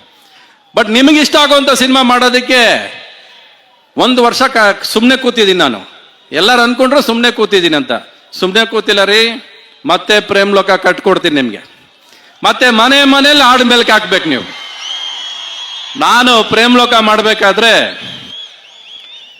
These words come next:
ಚೆನ್ನೈಯಲ್ಲಿ ರೆಕಾರ್ಡಿಂಗ್ ನಮ್ದು, ರೆಕಾರ್ಡಿಂಗ್ ಮಾಡ್ಬೇಕಾದ್ರೆ ಇಡೀ ಚೆನ್ನೈಯಲ್ಲಿರೋ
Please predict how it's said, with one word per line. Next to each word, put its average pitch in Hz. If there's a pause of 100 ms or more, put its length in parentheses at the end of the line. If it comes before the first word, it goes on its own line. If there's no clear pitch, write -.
(220)
ಚೆನ್ನೈಯಲ್ಲಿ 233
ರೆಕಾರ್ಡಿಂಗ್ 214
ನಮ್ದು, 196 (1000)
ರೆಕಾರ್ಡಿಂಗ್ 226
ಮಾಡ್ಬೇಕಾದ್ರೆ 208 (1300)
ಇಡೀ 254
ಚೆನ್ನೈಯಲ್ಲಿರೋ 240